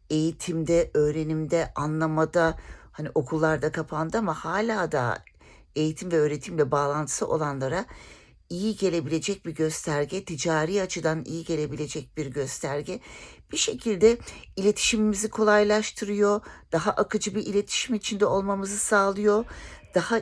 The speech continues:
iyi ticaret yapmamızı sağlıyor, belki birkaç önemli iş bağlamamıza yardımcı oluyor. Çok güzel bir etki var burada. Üstelik Jüpiter'in Koç burcunda olduğunu düşünürsek gerçekten böyle hızlı, çabuk, güzel, keyifli bir şeyler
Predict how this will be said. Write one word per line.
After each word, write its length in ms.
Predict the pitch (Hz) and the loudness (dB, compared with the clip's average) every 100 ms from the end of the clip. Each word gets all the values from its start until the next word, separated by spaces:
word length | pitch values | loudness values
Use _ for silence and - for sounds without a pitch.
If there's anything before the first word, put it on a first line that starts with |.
| - | -2
iyi 260 | 214 220 208 | -2 -2 -2
ticaret 600 | 190 214 196 202 208 208 | -2 2 4 2 0 -2
yapmamızı 540 | 196 - 202 196 - | -2 -2 -4 -4 -4
sağlıyor, 580 | - 196 196 202 196 160 | 0 0 0 2 2 2
belki 380 | 139 151 185 170 | 0 0 -4 -6
birkaç 480 | 165 - 190 - | -4 -4 -4 -2
önemli 300 | 175 165 170 | -2 -2 -2
iş 380 | 165 - 202 - | -4 -6 -10 -2
bağlamamıza 720 | 190 190 196 196 190 202 190 - - - - | 0 2 0 -2 -4 -2 -2 -4 -18 -20 0
yardımcı 640 | 160 170 180 196 180 - | 2 2 0 -4 -4 -2
oluyor. 340 | 190 185 202 190 - - - - _ | -2 2 2 0 -4 -20 -20 -20 _
Çok 280 | - 285 - | -4 -4 -4
güzel 360 | 214 196 247 226 | -2 2 4 4
bir 100 | 175 | 0
etki 280 | 139 - 131 | -2 -4 -2
var 280 | 123 113 123 | 0 0 -2
burada. 340 | 117 123 120 - - - - | -4 -2 -4 -8 -20 -20 -10
Üstelik 440 | - - 226 214 208 | -6 -2 0 0 -2
Jüpiter'in 460 | 208 - - 214 | -4 -2 2 2
Koç 360 | 202 226 214 - | 2 0 0 -2
burcunda 400 | 208 - 196 202 | -6 -6 2 2
olduğunu 360 | 196 196 202 196 | 2 0 -4 -4
düşünürsek 580 | 214 254 320 247 254 | -6 -6 -4 -4 -2
gerçekten 640 | - - - 233 - 190 175 | -4 -6 -8 -6 -2 0 0
böyle 200 | 190 180 - - - | -2 -2 -10 -20 -2
hızlı, 420 | 220 202 233 254 | 0 2 -2 -2
çabuk, 600 | - 208 202 254 - - | 0 2 0 -4 -8 -12
güzel, 380 | 190 226 233 247 | -4 -2 -2 -4
keyifli 480 | - 202 196 - 208 | -4 -4 -4 -4 -6
bir 40 | |
şeyler 400 | 185 202 196 226 | -4 -2 0 0